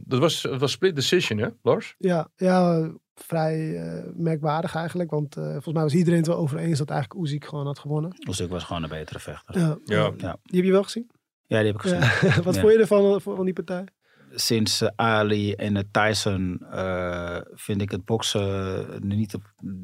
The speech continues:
Speaker 3: niet meer op vooruit gegaan, weet je wel. Die, die, de vechters zijn te zwaar, eh, hebben vaak niet de conditie. Nou, Joshua meest, eigenlijk wel. Joshua deed, deed de laatste tijd eigenlijk wel, wel goed.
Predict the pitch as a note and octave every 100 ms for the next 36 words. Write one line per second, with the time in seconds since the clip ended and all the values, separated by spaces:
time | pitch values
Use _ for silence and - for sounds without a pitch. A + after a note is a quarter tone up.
0 | E2 D#2 F#2 G#2+ G#2+ A2 G#2+ G2+ A2 G#2
1 | A2 - F2 E2 E2+ F2 F#2+ G2 G2 F#2+
2 | F#2+ F#2 F#2 A2+ G#2 F#2+ G2 F#2+ - G2
3 | F#2 F2+ F2+ - - - - - _ -
4 | F2 E2+ F2 G2+ F#2+ G#2 F#2 F#2+ G2+ F#2+
5 | - G2+ F#2 F2+ - F#2+ F#2+ F2+ F2+ -
6 | _ _ _ - G2 F2 A2 A2 - A2
7 | G#2 G2+ F#2+ - G#2 F2+ E2 - G2+ G2
8 | G2+ F#2+ E2 G#2+ A#2 A2 G2 G2+ F#2 F#2
9 | F2 F#2 F2+ - F#2 F#2 F#2+ G2 F#2+ -
10 | - - - - F#2+ F#2 F2+ E2+ F2 E2+
11 | F2+ F2 - G2+ G2+